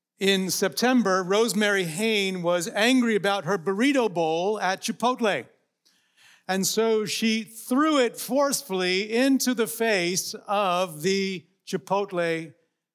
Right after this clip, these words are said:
employee. And if you have seen the video, it's a forceful throw of her burrito bowl right into the face of the employee. Well, this week, Miss Hain was found guilty of one count of assault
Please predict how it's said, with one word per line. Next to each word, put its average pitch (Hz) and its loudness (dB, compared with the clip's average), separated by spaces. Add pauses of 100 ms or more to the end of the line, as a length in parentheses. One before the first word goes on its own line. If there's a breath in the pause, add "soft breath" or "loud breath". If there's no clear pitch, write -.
(160)
employee. 160 0 (300)
And 131 -10
if 127 -14
you 170 -6 (240)
have 127 -10
seen 190 -4
the 160 -2
video, 156 -2
it's 165 -4
a 151 -4
forceful 208 -2
throw 180 -2
of 160 -2
her 185 -2 (240 loud breath)
burrito 202 2
bowl 165 0
right 208 0
into 202 -6
the 175 -6
face 151 -4
of 143 -14
the 143 -8
employee. 170 -4 (360 loud breath)
Well, 196 2
this 262 0
week, 214 -4
Miss 202 0
Hain 240 0
was 208 0
found 170 -2
guilty 220 -2
of 180 -2
one 196 -2
count 214 -4
of 170 -8
assault 180 -2